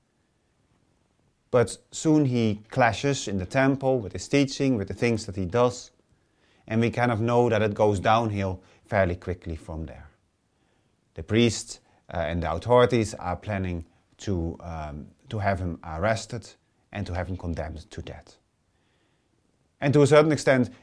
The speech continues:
Jesus, who knows these things, I mean, it must be difficult. I mean, it says so often in the Gospels that he knows what is in man's heart.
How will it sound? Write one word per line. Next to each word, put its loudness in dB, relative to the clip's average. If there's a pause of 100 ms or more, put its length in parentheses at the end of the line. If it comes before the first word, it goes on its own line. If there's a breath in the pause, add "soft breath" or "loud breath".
(120 loud breath)
Jesus, 2
who -2
knows 2
these -2
things, -12 (360)
I 0
mean, 6
it 2
must 0
be 0
difficult. 0 (920)
I -2
mean, 4
it 0
says 6
so 2
often 4
in -2
the -2
Gospels 2
that -2 (140 loud breath)
he 0
knows 4
what 0
is 0
in -2
man's -4
heart. -8